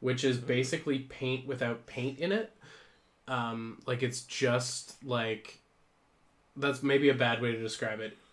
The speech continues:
Speaker 1: It is an agent that is in paints. So if you get some Lamium Medium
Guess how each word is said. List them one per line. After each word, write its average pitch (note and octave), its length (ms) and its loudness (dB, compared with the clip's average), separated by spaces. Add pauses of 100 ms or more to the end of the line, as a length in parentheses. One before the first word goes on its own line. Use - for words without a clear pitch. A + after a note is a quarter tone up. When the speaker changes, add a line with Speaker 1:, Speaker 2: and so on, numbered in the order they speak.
(100)
Speaker 1:
It C#3+ 160 2
is C#3 140 6
an C3 180 2
agent B2+ 440 0
that A#2+ 200 0
is A2+ 120 -2
in A2 160 -4
paints. A2 500 -10 (280)
So A#2+ 580 0
if B2+ 160 -6
you C#3 60 -2
get D#3+ 180 2
some D3+ 200 0
Lamium B2 460 2
Medium A2+ 460 -4